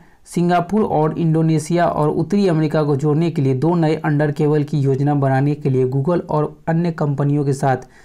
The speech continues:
सह-, साझेदारी की है? तो Facebook है, Microsoft, Apple या Tesla? तो इसका सही आंसर हो जाएगा ऑप्शन नंबर ए, Facebook। क्षेत्र के बीच इंटरनेट कनेक्शन क्षमता को बढ़ावा देने के लिए Google और क्षेत्रीय दूरसंचार कंपनियों के साथ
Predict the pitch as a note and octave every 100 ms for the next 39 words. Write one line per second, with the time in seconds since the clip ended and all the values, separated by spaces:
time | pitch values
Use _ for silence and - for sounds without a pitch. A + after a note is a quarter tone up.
0 | - - - - C#3 C#3 - - C#3 C3
1 | C#3+ C3+ C3+ F3+ D#3+ - C3 B2+ A#2 -
2 | - - - - _ - - - - -
3 | C#3+ B2+ C#3 C#3 C3 D3+ D#3+ D#3+ F3+ D3+
4 | B2+ D#3+ D3+ E3 F3+ - - C#3+ - E3
5 | - - - - F#3+ C3+ C#3+ C3+ D3 C3+
6 | A#2 B2+ A#2+ B2+ D3 D3+ D3+ D3+ D#3+ D#3+
7 | D3+ C3+ C3+ D3+ E3+ E3 C#3 B2 B2+ B2+
8 | - - - - - _ - F#3 G#3 G#3
9 | E3+ E3 - D#3 E3 E3 F#3 F#3 D#3 D#3
10 | D3+ C#3+ C#3 C#3+ D3 C#3+ C#3+ D#3 D3 C3+
11 | C3+ C3 C3+ D#3+ E3 C#3 D3+ C#3+ D#3+ D#3
12 | C#3+ C#3+ C#3 C#3+ D3 C3+ C#3 C#3+ C#3 C3+
13 | C3+ B2+